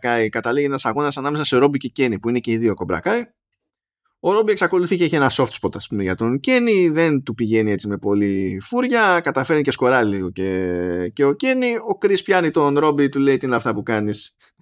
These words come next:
<laughs> «Τις έχουμε εδώ πέρα» και τα λοιπά. Ε, τον σπάει λοιπόν τον Κένι, <laughs> εντάξει. Ο οποίος το παίρνει έτσι λίγο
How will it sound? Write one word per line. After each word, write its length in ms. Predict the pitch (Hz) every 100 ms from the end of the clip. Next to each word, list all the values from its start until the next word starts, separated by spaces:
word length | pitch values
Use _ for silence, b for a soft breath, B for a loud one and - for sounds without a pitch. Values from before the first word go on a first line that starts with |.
| _
<laughs> 120 | - -
«Τις 140 | 127
έχουμε 220 | 123 107
εδώ 140 | 98 92
πέρα» 220 | 117 95
και 60 |
τα 120 | 120 131
λοιπά. 300 | - 254 147
Ε, 160 | 104 - - _ _ -
τον 140 | 151
σπάει 280 | - 147 -
λοιπόν 180 | - 98
τον 140 | 127
Κένι, 460 | - - 339 - _
<laughs> 80 | -
εντάξει. 400 | - - - - - B B B B B B B B -
Ο 60 | 208
οποίος 200 | 208 185
το 100 | 180
παίρνει 240 | 170 151
έτσι 180 | 135 139
λίγο 680 | 123 117 107 104 104 107